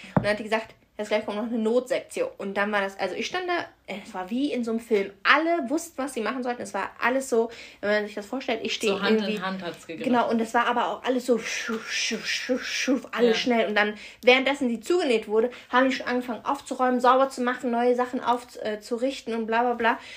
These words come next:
Speaker 1: Und dann wurde die Frau da noch zügig zugenäht. Und so gerade aus dem Raum raus kam schon die nächste rein. Und ich zieh mich dann auch schon aus, weil die dann alles wegschmeißt
Speaker 2: Ja.
Speaker 1: und ich wusste gar nicht, wohin mit mir. Aber das war dann so,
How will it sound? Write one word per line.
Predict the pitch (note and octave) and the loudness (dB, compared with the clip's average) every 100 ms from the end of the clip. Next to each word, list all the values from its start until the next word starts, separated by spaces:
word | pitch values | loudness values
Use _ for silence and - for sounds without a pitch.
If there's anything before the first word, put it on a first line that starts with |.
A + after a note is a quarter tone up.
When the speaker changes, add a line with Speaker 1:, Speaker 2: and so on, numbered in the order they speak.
| - - | -18 -2
Speaker 1:
Und | A3+ | 0
dann | A#3 | 2
wurde | B3+ | 0
die | B3+ | -4
Frau | - - A3 C4 | -10 -4 -2 0
da | A#3 | 0
noch | A#3 - | -2 -6
zügig | - B3+ B3+ - _ | -10 -8 -8 -12 _
zugenäht. | - C4 C4+ C4+ C#4 - - - _ _ _ | -6 0 4 4 2 -4 -20 -20 _ _ _
Und | D4 C#4 C#4+ B3 - - | 4 6 4 2 -10 -12
so | - A#3+ A#3+ | 0 4 6
gerade | G#3+ B3 D4+ E3 | 8 8 8 6
aus | C4 C#4+ | 4 4
dem | C4+ A#3+ | 4 6
Raum | G#3+ B3 A3+ | 8 8 8
raus | A#3+ D#4 | 6 8
kam | B3 D#4 | 6 4
schon | C#4 | 2
die | A#3 | 0
nächste | A3+ C#4 - A#3 | 2 2 0 2
rein. | G3+ G3+ | 4 4
Und | A3 | 2
ich | C#4 D4 | 0 0
zieh | C#4 C4+ | 0 2
mich | |
dann | D#4+ G#3+ | 4 6
auch | C#3 G#3+ | 6 6
schon | - B3+ - - - | 4 0 -2 -14 4
aus, | G#3+ C4+ G#3 | 6 6 6
weil | G3+ | 2
die | A3 | 2
dann | G#3+ | 2
alles | C3+ - - | 4 2 2
wegschmeißt | A3+ - A#3+ C#4+ - | 0 0 2 2 4
Speaker 2:
Ja. | A3+ | 2
Speaker 1:
und | |
ich | A#3+ | 2
wusste | B3+ C#4+ A#3+ | 0 -2 2
gar | G#3+ | 4
nicht, | C#4+ G3+ | 4 4
wohin | B3 D4 | 2 4
mit | C#4+ C4+ | 2 0
mir. | C4 C4+ | 2 2
Aber | G3+ G#3 | 2 0
das | - | 0
war | A#3 | -2
dann | A#3+ A3+ | 0 0
so, | A#3 G#3 | 2 2